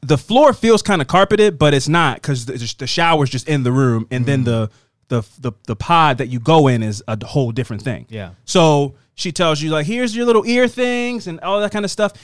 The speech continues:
Speaker 1: And then you just strip down butt naked, hop in, take a little shower, like a, it's like a science class shower. You, you, you twist the knob and then you do, like, a room temperature shower to get acclimated to the water. And then you get in the water.
Speaker 2: Oh, so you gotta be ass naked.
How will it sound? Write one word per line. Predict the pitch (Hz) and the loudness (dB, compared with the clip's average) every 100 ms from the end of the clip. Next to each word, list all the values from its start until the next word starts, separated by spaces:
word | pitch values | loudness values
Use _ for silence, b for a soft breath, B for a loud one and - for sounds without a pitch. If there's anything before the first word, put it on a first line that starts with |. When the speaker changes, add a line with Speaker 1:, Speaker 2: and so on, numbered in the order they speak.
| B | B
Speaker 1:
And | 147 160 | -4 0
then | 160 156 151 | 0 0 0
you | 151 | -2
just | 143 139 | -2 -4
strip | - 214 208 | 0 0 2
down | 196 185 | 0 2
butt | 196 | 0
naked, | 196 196 202 | 0 -4 -4
hop | 170 175 | -2 -2
in, | 180 165 156 _ - | 0 -2 -4 _ -4
take | 190 | -2
a | 160 | 0
little | 160 175 147 - | 0 2 0 -2
shower, | - 180 190 202 208 | 0 4 4 4 2
like | 151 | -2
a, | - 117 | -4 -6
it's | 151 | -2
like | 175 | -2
a | 131 | -2
science | - 175 170 - | 0 2 2 -2
class | 143 123 120 | -2 -2 0
shower. | 131 117 113 120 | -2 0 0 -2
You, | 120 127 | -4 -6
you, | 123 _ | -14 _
you | 123 | -8
twist | - 143 | -4 -4
the | 139 | -2
knob | 131 131 127 | 0 2 0
and | 123 | 0
then | 117 113 b b b | -2 -6 b b b
you | - | -20
do, | 117 127 | -10 -4
like, | 131 120 | -2 0
a | |
room | 117 135 131 | 2 2 2
temperature | - 127 - 123 | 0 -4 -2 -4
shower | - 127 127 127 | 0 2 4 2
to | 113 | 0
get | 107 123 - _ _ _ _ | 0 -4 -4 _ _ _ _
acclimated | 123 127 139 135 131 127 | -2 -2 0 0 0 0
to | 131 | -2
the | 117 | -4
water. | 110 127 131 131 | 2 2 2 -2
And | 131 | -2
then | 151 | 0
you | 143 | 0
get | 120 156 - | 0 -2 0
in | 175 226 | 0 2
the | 214 | 2
water. | 156 185 208 120 110 - | 4 6 6 4 -2 -6
Speaker 2:
Oh, | 123 | -4
so | 135 | 0
you | |
gotta | 160 120 | 2 2
be | 110 | 2
ass | 113 101 | -2 -4
naked. | 131 127 - | -6 -6 -8